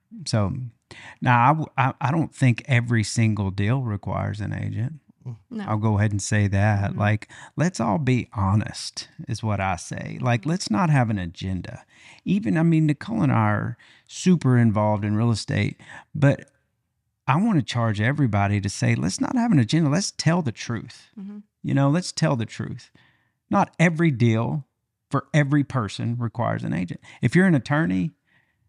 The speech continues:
Speaker 1: and you've got a little lot out here, you know,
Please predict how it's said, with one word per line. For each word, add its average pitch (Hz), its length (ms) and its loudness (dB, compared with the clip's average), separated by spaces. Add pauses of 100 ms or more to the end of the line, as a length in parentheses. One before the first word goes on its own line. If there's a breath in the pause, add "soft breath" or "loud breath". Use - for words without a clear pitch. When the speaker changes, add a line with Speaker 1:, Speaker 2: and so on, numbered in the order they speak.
(140)
Speaker 1:
and 135 140 8
you've 147 140 6
got 151 180 4
a 135 80 4
little 135 260 6
lot 123 320 6
out 143 260 2
here, 160 420 -4 (840)
you 180 140 2
know, 202 240 0